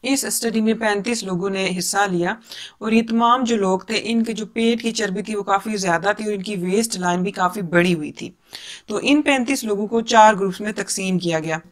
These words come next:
इन तमाम लोगों के scans किए गए जिसमें ये देखा गया कि इनके जिस्म में कितनी चर्बी है। इसके अलावा इनका blood pressure, blood sugar और weight भी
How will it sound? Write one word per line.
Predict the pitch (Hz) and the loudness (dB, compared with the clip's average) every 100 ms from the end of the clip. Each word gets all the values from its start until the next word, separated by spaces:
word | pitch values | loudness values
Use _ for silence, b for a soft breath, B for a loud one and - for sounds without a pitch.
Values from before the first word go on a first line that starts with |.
| B B B | B B B
इन | 226 226 | 2 4
तमाम | 233 240 269 277 | 4 6 6 6
लोगों | 208 202 | 4 2
के | 196 220 202 | 0 0 0
scans | - 208 196 208 | -2 0 0 0
किए | - 214 | -2 -4
गए | 196 208 | 0 0
जिसमें | 196 202 196 | -2 -2 0
ये | 208 | 0
देखा | 185 170 190 | 0 -2 -2
गया | 185 190 | 0 -2
कि | 202 | -2
इनके | 185 196 | -4 -4
जिस्म | 175 196 | -4 -4
में | 190 196 | -4 -4
कितनी | 214 180 208 214 | -4 -4 0 0
चर्बी | 196 170 156 175 | 2 0 0 -2
है। | 170 170 - B B B | -2 -4 -10 B B B
इसके | 220 - 247 233 | -4 -2 0 2
अलावा | 220 208 208 | 4 4 4
इनका | 202 196 190 | 2 0 -2
blood | 170 185 | 0 0
pressure, | 190 196 185 202 202 - b b | 0 -2 0 -2 -2 -6 b b
blood | 185 190 208 | -2 2 2
sugar | - 208 196 202 202 190 b b - | 2 -2 0 2 2 0 b b -2
और | 226 202 | 2 4
weight | 196 202 214 | 6 6 4
भी | 185 220 269 | 0 -2 -2